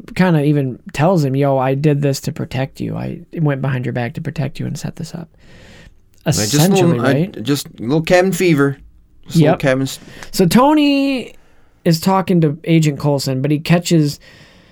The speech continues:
Speaker 1: Pepper, and she's looking hot, and he, he's distracted, but he sets up a meeting with, with Coulson just to kinda get him to stop talking. He's like, "Yeah, excuse me." So they go dance, and they're talking, and they're kinda getting intimate. Not intimate, but they're getting,
Speaker 2: He's
Speaker 1: they're, he's
Speaker 2: very
Speaker 1: flirting.
Speaker 2: charming. I wish I
Speaker 1: Yeah.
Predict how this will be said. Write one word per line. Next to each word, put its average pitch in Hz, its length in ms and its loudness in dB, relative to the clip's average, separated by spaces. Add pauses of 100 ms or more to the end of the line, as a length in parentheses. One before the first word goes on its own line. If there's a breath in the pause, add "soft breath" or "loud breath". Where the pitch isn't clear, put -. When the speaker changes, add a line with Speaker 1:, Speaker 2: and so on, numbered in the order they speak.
(280 soft breath)
Speaker 1:
Pepper, 151 340 2
and 135 100 -2
she's 165 280 4
looking 160 420 2
hot, 131 540 -2
and - 80 -6
he, 151 180 0
he's 156 260 0
distracted, 143 760 -2
but 143 100 -4
he 135 80 -4
sets 156 320 0
up 151 180 -2
a 135 60 -2
meeting 139 400 0
with, 127 320 -8
with 151 240 -4
Coulson 135 380 -4
just 139 160 -6
to 160 60 -2
kinda 151 200 0
get 143 100 0
him 139 60 -4
to 131 80 -4
stop 131 280 -6
talking. 120 400 -6
He's 127 100 -12
like, 131 180 -14
"Yeah, 165 60 -6
excuse 165 320 0
me." 131 160 -4 (360 loud breath)
So 160 120 0
they 190 160 6
go 214 140 4
dance, 170 440 4
and 147 80 0
they're 147 100 2
talking, 135 500 -2
and 135 100 -2
they're 131 100 -4
kinda 135 220 -4
getting 135 180 -2
intimate. 123 500 -8 (380)
Not 147 220 -2
intimate, 113 440 -8
but 117 120 -10
they're 143 160 -4
getting, 135 380 -4
Speaker 2:
He's 135 320 2
Speaker 1:
they're, 170 160 4
he's 160 240 4
Speaker 2:
very 160 240 6
Speaker 1:
flirting. 135 380 6
Speaker 2:
charming. 98 640 0
I 110 120 0
wish 165 280 2
I 123 120 4
Speaker 1:
Yeah. 135 120 2